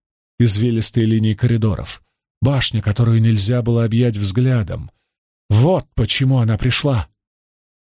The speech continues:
Шалан решительно преодолела оставшееся расстояние, вскинув руку,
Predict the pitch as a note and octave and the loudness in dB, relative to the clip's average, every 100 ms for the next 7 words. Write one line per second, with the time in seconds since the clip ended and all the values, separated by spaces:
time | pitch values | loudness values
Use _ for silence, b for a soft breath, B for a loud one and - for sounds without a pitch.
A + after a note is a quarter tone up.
0 | _ _ - B2+ C3 D3 C#3 D3+ - F#3+ | _ _ -4 0 0 0 -2 0 0 0
1 | D3+ C3+ B2+ B2 B2+ B2 C#3 C3+ B2 B2 | -2 0 0 0 0 2 2 0 -2 -2
2 | B2 - B2+ - A2 - A2 - A#2 B2+ | -4 -2 -4 -2 -2 -2 -2 -4 -2 0
3 | B2 F2+ - - _ _ _ - - - | -2 -4 -10 -16 _ _ _ -4 -2 0
4 | E3+ C#3 - - B2+ - - | 0 0 -2 -2 -2 -4 -10